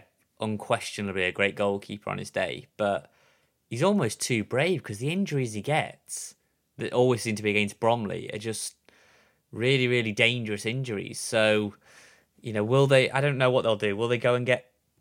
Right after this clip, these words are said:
Ben Foster and, and have him as, like, a, a backup, like the Lee Camp role, or, or will they go out and say, "Let's go and get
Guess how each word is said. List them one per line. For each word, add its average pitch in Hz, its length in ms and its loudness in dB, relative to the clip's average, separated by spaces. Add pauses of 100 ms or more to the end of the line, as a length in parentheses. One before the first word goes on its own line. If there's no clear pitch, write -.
(120)
Ben 131 180 -2
Foster 139 480 -4
and, 113 180 -4
and 110 140 -6
have 113 180 -4
him 113 120 -4
as, 107 80 -6
like, 110 160 -4
a, 110 180 -10
a 107 80 -4
backup, 120 380 -4
like 110 100 -2
the 120 80 -6
Lee 120 160 -4
Camp 127 260 -4
role, 131 280 2
or, 113 120 0
or 117 140 -4
will 127 140 0
they 120 80 0
go 120 160 0
out 123 160 2
and 113 100 -10
say, 117 160 -4
"Let's 117 220 -4
go 123 160 -2
and 117 100 -6
get 117 320 -2